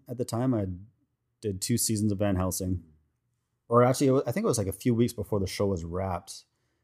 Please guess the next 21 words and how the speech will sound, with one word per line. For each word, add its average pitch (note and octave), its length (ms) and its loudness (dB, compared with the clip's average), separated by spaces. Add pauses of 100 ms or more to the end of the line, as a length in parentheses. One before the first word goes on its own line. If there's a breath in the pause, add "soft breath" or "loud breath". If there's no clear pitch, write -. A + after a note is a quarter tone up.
(220)
um, F#2+ 420 -2
when G2 120 0
I F#2+ 60 -2
got F#2+ 140 -4
the E2+ 60 -10
call C3 300 0
about G2 220 -2
Riverdale, E2+ 600 -6
and G2+ 140 -8
I G2+ 40 -4
got B2 180 -2
the A#2+ 60 -6
call A2+ 200 0
from G2 440 -2 (380)
one G2 120 -4
of G2 60 -2
the G2+ 120 2
local G#2+ 520 2
producers G2 540 -4
in F#2+ 400 0
Vancouver, F#2+ 600 -4